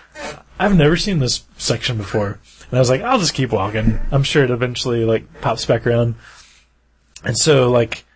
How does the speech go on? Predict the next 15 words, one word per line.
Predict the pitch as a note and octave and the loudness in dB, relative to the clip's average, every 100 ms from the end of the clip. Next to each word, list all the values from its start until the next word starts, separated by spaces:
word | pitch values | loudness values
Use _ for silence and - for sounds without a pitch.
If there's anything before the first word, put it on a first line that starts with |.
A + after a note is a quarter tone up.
| _ - | _ -4
I | C3+ | -4
just | - | 0
kept | D#3 C#3+ | 0 2
walking | C3 D3 | 0 0
and | B2 | 0
kept | C3+ A#2+ | 0 2
walking, | B2 C#3 A#2 - | 2 2 -4 -4
and | C3+ | 2
then, | C3+ C3 | 4 4
like, | B2 A2+ | 2 0
eventually | G#2+ D#3+ - B2+ | 0 0 2 2
I | |
was | A2 | 2
like, | A2 - | 0 2
"Oh, | A#3 A#2+ | 0 0